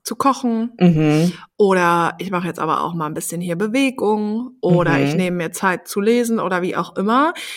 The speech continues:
Speaker 1: dann ist es so immer mit ein bisschen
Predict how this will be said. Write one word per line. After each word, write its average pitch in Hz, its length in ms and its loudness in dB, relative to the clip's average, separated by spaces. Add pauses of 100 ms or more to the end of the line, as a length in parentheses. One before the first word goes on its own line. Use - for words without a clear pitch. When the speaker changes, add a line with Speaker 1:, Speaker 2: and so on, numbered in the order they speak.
(120)
Speaker 1:
dann 202 100 0
ist 233 160 0
es 262 160 -2
so 208 420 4
immer 277 540 4 (160)
mit 220 180 2
ein 202 60 0
bisschen 208 600 0